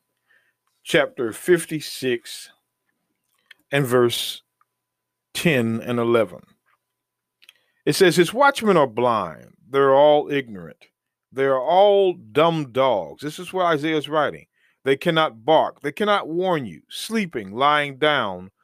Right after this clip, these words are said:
loving to slumber." Verse eleven. "Yea, they are all greedy dogs which can never have enough.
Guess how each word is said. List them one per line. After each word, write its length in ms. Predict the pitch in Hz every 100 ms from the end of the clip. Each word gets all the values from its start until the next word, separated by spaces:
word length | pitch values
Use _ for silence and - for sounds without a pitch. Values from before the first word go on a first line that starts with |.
| _ _ _
loving 560 | 107 135 135 120 123 117 -
to 160 | 120
slumber." 580 | - - 143 120 80 53 _ _ _ _ -
Verse 220 | 185 175
eleven. 360 | 190 190 101 - _ _ _ _ _
"Yea, 320 | 120 175 208 160
they 200 | 185 185
are 120 | 170
all 320 | 175 196 190
greedy 400 | 135 170 180 170
dogs 500 | 135 160 143 123 -
which 180 | 135 -
can 200 | 147 127
never 260 | 147 151 143
have 320 | 151 147 139
enough. 540 | 139 165 139 - -